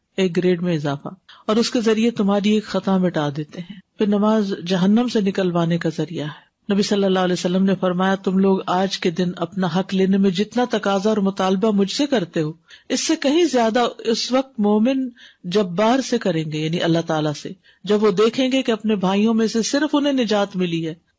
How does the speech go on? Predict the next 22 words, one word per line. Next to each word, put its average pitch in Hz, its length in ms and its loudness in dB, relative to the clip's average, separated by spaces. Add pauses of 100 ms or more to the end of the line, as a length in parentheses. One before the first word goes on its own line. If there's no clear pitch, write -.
(120)
और 190 120 -2
बाकी 196 320 -2
सारे 214 280 0
दोस्त 196 260 0
चले 202 200 0
गए 196 140 2
जहन्नम 165 380 -2
में, 156 140 -8 (360)
तो 202 80 2
वो 208 140 4
अर्ज 220 240 0
करेंगे, 180 380 -2
'ऐ 202 260 -2
हमारे 180 360 0
रब, 165 180 -4 (100)
हमारे 202 360 0
भाई 185 300 0
हमारे 190 360 0
साथ 220 200 -2
नमाजें 190 520 2
पढ़ते 180 360 -4
थे 175 140 -16